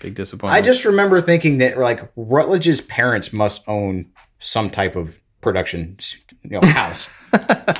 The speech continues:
Speaker 2: was like, 'cause somebody really, really, really wants me to like Rutledge to be the host of the show. He's like the, he's not really chubby, but he's like the, the bearded, lumberjacky kind of every person's neighbor.
Speaker 1: I mean,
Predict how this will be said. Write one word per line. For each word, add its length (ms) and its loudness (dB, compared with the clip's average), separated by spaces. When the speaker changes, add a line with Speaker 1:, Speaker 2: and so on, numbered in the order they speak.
Speaker 2:
was 120 0
like, 100 4
'cause 180 2
somebody 400 4
really, 600 2
really, 280 4
really 340 2
wants 380 -6
me 180 -6
to 100 -8
like 420 -4
Rutledge 500 -6
to 80 2
be 220 -4
the 100 -2
host 240 -6
of 40 -4
the 60 -4
show. 220 -4
He's 200 -2
like 200 2
the, 240 4
he's 140 0
not 180 2
really 180 4
chubby, 480 -2
but 120 4
he's 140 4
like 220 2
the, 280 2
the 120 2
bearded, 760 4
lumberjacky 920 0
kind 240 -4
of 200 -4
every 360 -2
person's 760 -4
neighbor. 540 -4
Speaker 1:
I 100 0
mean, 280 2